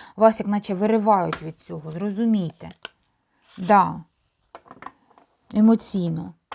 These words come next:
В емоції вас ви-, ви-, витягують в емоції. Щоб не тільки, е, копійки були, а треба трошечки емоцій. Але у вас якийсь істочник доходів, ваша допомога у вас зникає, ваша в особистому житті, і фінансово зникає якась допомога.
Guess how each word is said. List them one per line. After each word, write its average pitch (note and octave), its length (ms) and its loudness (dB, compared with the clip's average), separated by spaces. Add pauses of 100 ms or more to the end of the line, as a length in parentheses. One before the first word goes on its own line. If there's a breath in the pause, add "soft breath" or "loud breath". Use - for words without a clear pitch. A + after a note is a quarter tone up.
(480)
В F3+ 160 0
емоції B3 500 6
вас E3 380 -8
ви-, F#3 160 -6
ви-, F3 200 -2
витягують G#3 680 0
в F#3 80 -4
емоції. F3+ 540 -4 (300 loud breath)
Щоб G#3 180 -4
не G#3+ 100 4
тільки, D#4+ 340 2
е, F3+ 180 2 (540 soft breath)
копійки G#3 520 -2
були, E3 280 -2
а E3 40 -2
треба G3+ 280 0
трошечки - 500 -8
емоцій. E3+ 560 -4 (1300 loud breath)
Але G#3+ 240 6
у A3+ 80 6
вас C4 260 0
якийсь A3 300 -6
істочник G3 420 -10
доходів, E3+ 580 -8
ваша F#3+ 300 -4
допомога G#3 560 2
у F3+ 40 0
вас F#3+ 280 -4 (400 soft breath)
зникає, G#3 460 0
ваша F#3 300 -4
в E3+ 60 -6
особистому F3+ 520 -8
житті, F3 380 -8
і B3 40 -4
фінансово G3 600 -2
зникає G#3+ 400 -4
якась F#3+ 260 -8
допомога. E3+ 640 -12